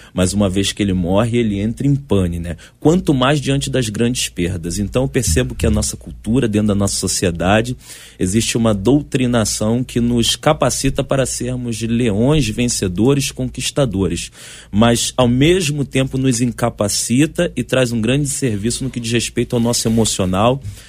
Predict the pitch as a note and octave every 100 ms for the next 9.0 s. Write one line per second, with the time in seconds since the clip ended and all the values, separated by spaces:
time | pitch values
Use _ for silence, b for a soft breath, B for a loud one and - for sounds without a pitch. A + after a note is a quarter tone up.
0 | B - A2 A2+ - A2+ G#2 B2+ B2 -
1 | G#2+ B2 A2 A2+ A#2 C3 C#3 B2 B2 G#2
2 | F#2+ B B B - A#2 B2+ - C#3+ D3
3 | C#3+ C#3 - A#2 A2+ G#2+ G#2 C#3 D3+ F2+
4 | B B B G#2+ A2+ A#2 A2+ - B2+ C#3
5 | - A#2 - - A#2 F#2+ G#2 B2+ A#2 -
6 | - G2+ - A2 C#3+ B2 G2+ F2+ F2+ -
7 | G2+ G#2 - A2+ A2+ A#2+ - - G2+ -
8 | C#3+ D3 - A#2+ A#2+ G#2+ F#2+ F#2+ A2 A#2+